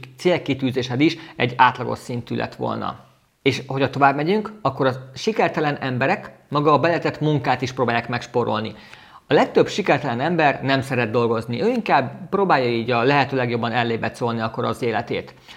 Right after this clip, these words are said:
És ezzel szemben mondjuk egy sikeres ember a munkához úgy áll hozzá,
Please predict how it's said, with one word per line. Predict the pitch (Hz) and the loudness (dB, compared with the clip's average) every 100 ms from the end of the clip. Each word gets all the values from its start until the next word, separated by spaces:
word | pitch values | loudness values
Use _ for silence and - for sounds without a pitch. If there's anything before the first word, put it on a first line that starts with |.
| - | -8
És | - | 0
ezzel | 214 226 | 2 2
szemben | - 165 139 127 | 0 -2 0 0
mondjuk | 127 127 | -2 -2
egy | |
sikeres | - 180 175 139 - | 0 0 2 0 -2
ember | 127 127 147 170 | -6 2 2 2
a | 143 | 2
munkához | 170 202 196 135 127 | 2 2 2 0 0
úgy | 156 135 | 0 4
áll | 120 110 | 2 2
hozzá, | 117 110 151 170 | -2 0 0 0